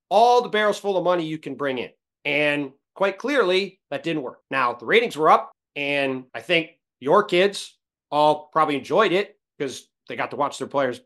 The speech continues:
their favorite players play, but it didn't accomplish what Adam Silver wanted. And as he walked out, I tried to ask him a question about it. He politely, but pretty strongly, said he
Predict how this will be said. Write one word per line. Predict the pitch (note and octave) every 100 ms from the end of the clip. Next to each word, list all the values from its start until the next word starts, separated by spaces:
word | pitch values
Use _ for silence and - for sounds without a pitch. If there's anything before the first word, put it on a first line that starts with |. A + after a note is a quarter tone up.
| _ -
their | A#2+
favorite | C#3 C3
players | C3+ A#2+
play, | - F3+ G3+ F#3 F3+ _
but | - D3+
it |
didn't | G#3 C4+
accomplish | A#3+ G#3+ G#3+ E3+
what | E3
Adam | F3+ D#3
Silver | - D3+ B2
wanted. | C3 A#2 - _ _
And | B2
as | A#2
he | G3
walked | G3 G3 F3
out, | F3+ F#3+
I | D3 C3 _ _
tried | - E3
to |
ask | E3 D#3+
him | E3
a | D3+
question | E3+ D#3+ D3
about | C3+ C#3+ D#3+
it. | F3+ -
He | _ C3+ C3+ B2+ _ _ -
politely, | D3 E3 D#3 B2+ D#3
but | C#3 B2 - _ _
pretty | C#3+ A#2+ - _
strongly, | - C#3 B2 A#2
said | C3+ B2+ A2+
he | G#2